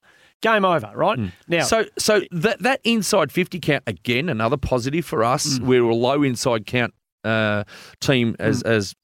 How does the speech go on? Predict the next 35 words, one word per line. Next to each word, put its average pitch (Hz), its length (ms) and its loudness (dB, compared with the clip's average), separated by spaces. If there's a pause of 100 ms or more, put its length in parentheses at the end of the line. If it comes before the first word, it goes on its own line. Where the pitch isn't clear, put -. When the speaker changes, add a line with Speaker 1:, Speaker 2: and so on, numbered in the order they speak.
Speaker 2:
per 110 100 0
usual, 107 500 0
but 131 340 -4
fifty-four 165 720 0 (260)
matched 190 380 -4
it 135 80 -4
with 143 160 0
them. 139 260 0 (480)
It's - 160 -16
not 370 220 0
really 220 320 2
about 135 240 0
numbers 117 560 -4
when 120 80 -2
it 107 80 -6
comes 117 280 -4
to 123 80 -2
inside 107 380 -2
fifties 110 460 -4
these 110 240 -2
days. 113 300 -2
It's - 120 -12
more 180 220 0
about 123 400 0
quality. 131 580 0 (360)
But 185 160 -4
still, 269 400 0
for 196 160 -2
us 190 160 0
to 175 100 -8
get 151 240 0 (160)
eighteen 202 400 0
in 151 140 2
a 117 40 -2
quarter, 147 580 0